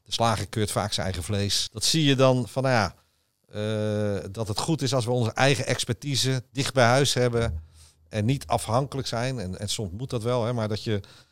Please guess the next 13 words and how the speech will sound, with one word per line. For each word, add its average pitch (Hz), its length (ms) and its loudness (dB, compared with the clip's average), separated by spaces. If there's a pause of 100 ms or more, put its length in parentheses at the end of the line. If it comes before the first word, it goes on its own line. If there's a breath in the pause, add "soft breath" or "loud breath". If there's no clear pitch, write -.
(140)
dat 104 160 -10
je 120 60 0
wel 127 180 4
zorgt 123 320 4
dat 120 160 -4
je 117 80 -6
die 101 120 -10
experts 117 560 0
die 139 260 -2
je, 107 220 2 (100)
die 117 120 -10
je 127 100 -2
binnenhaalt, 143 640 2